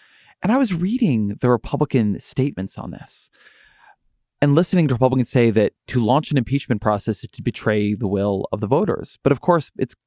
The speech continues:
constitutional. And of course, <laughs> Donald Trump did not win the most votes. So it's a very strange thing for constitutional conservatives to argue. I listened to Kevin McCarthy, the minority leader, say that this was not only an attempt, and I'm quoting him here,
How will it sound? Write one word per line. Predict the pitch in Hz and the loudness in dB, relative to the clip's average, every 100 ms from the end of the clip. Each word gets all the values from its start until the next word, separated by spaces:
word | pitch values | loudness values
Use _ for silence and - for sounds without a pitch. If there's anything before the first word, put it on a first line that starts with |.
| _ | _
constitutional. | - 156 - - 202 240 101 69 151 _ _ _ _ - | -4 -4 -4 -2 -2 0 -2 -4 -6 _ _ _ _ 2
And | 165 190 | 4 4
of | - | 2
course, | 131 117 - _ | 2 2 -6 _
<laughs> | _ | _
Donald | - 180 143 | 2 2 2
Trump | 135 131 | 2 2
did | 135 | 4
not | 120 101 | 2 4
win | 117 123 | 4 4
the | |
most | 107 98 - | 2 0 -2
votes. | 120 160 117 - - - - - _ _ | -2 -2 -4 -10 -14 -16 -20 -20 _ _
So | - 156 127 | 0 4 6
it's | - 135 | 4 2
a | |
very | 160 165 | 2 2
strange | - - 120 131 156 135 117 | -2 -6 0 2 4 2 0
thing | - 151 123 | 0 0 0
for | - | -2
constitutional | 117 110 - 113 - | -2 -2 -6 -10 -6
conservatives | 107 - 110 101 104 - | -6 -2 0 0 -2 -2
to | - | -6
argue. | 78 180 - - - - _ _ - - | -2 -2 -4 -6 -8 -14 _ _ -16 2
I | 165 | 4
listened | 214 269 | 4 2
to | 214 | 0
Kevin | - 208 196 | 0 2 2
McCarthy, | 170 226 220 - 71 57 | 2 0 -2 0 -4 -2
the | 117 | 0
minority | 110 120 143 156 98 | 2 4 2 2 0
leader, | 82 104 | 0 -2
say | - 107 | 0 0
that | 104 | 2
this | 117 123 | -2 -2
was | 120 | 0
not | 147 196 | 0 0
only | 147 151 139 110 | 2 2 2 2
an | - | 0
attempt, | 104 - - 131 104 | -2 -4 -2 0 0
and | 104 | -2
I'm | 101 | -2
quoting | - - 147 | -2 -2 0
him | 131 107 | 0 -2
here, | 123 - | -4 -8